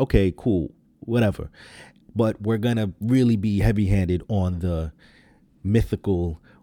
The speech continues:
or the esoteric, the abstract, and the woo part or definition or description, depiction, illustration of the doppelganger. I'm so excited. <laughs> So,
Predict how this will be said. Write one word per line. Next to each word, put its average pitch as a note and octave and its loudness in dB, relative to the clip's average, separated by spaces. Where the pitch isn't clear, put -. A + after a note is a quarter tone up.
or G2 0
the F2 -4
esoteric, G2 0
the F#2+ -2
abstract, F#2 -2
and F#2+ -2
the G2 2
woo F2+ 2
part - -2
or F#2 0
definition F2 -4
or F2+ -4
description, D#2 -6
depiction, - -6
illustration G2 -2
of G2 0
the G2 -6
doppelganger. E2+ -2
I'm G2+ -2
so F#2+ -2
excited. F2 -2
<laughs> - 4
So, G2+ 4